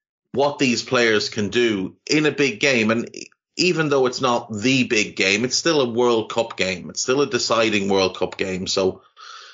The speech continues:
yeah, I think it will be anticlimactic, but it is still an opportunity for both,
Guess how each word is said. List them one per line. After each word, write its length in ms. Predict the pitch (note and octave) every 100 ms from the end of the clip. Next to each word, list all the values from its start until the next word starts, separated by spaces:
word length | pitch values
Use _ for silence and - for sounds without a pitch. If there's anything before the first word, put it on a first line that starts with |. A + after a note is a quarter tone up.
| - _ _ _
yeah, 220 | A#2+ B2+
I 80 | C3+
think 200 | D3 F3
it 100 | D#3
will 160 | D#3+ D3+
be 160 | C#3
anticlimactic, 640 | B2+ B2 A2+ A2+ A2 G#2+ G2
but 140 | A2+
it 80 | A#2
is 200 | D3 C#3
still 160 | C#3+ B2+
an 80 |
opportunity 540 | A#2 A2 G#2 B2 G#2 G2
for 140 | G2+
both, 400 | G2 A2 G2+ G2